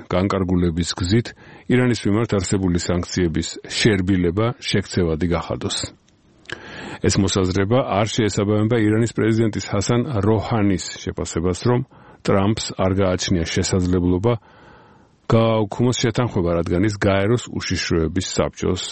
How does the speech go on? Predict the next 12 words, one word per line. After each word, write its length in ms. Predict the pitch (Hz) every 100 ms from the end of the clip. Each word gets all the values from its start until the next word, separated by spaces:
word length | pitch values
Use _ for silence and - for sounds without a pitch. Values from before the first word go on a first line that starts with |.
| -
წევრმა 440 | - 80 78 85
სახელმწიფოებმა 1120 | 87 - 85 - 92 - 85 - 82 73 82 85 82 -
დაამტკიცეს. 760 | 82 85 85 - - - - - - - - - _ _ _ _ _ _ _ _ _ - - _ - - - -
და 160 | - 90
ბოლოს 280 | 82 87 -
სულ 180 | 85 85
მოკლედ, 360 | 95 113 139 - - - - -
ოთხმოცდაორი 680 | - 131 139 107 107 95 95
წლის 240 | 87 90
ასაკში 500 | 98 98 - 107 - 123
გარდაიცვალა 640 | 95 87 90 90 98 110
ცნობილი 480 | 120 - 104 113 123